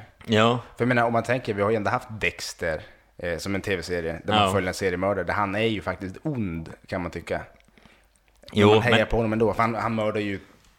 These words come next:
Speaker 2: hundratals människor under
Speaker 1: Jo.
Speaker 2: säsongerna.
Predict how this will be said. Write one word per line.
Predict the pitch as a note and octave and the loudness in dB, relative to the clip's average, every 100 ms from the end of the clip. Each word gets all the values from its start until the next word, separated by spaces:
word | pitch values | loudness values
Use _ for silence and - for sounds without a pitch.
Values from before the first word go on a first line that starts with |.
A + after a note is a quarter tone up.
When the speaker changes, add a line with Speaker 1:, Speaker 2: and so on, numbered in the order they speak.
| _ _ _ _ - | _ _ _ _ -8
Speaker 2:
hundratals | A2+ A#2+ G#2+ G#2 C3 G2+ | -4 -2 -2 2 2 2
människor | F#2+ F2+ G2 | -2 -2 -4
under | F#2 F2+ | 0 6
Speaker 1:
Jo. | A2 A2+ | 8 8
Speaker 2:
säsongerna. | G2+ F#2+ F2+ | 2 -6 -6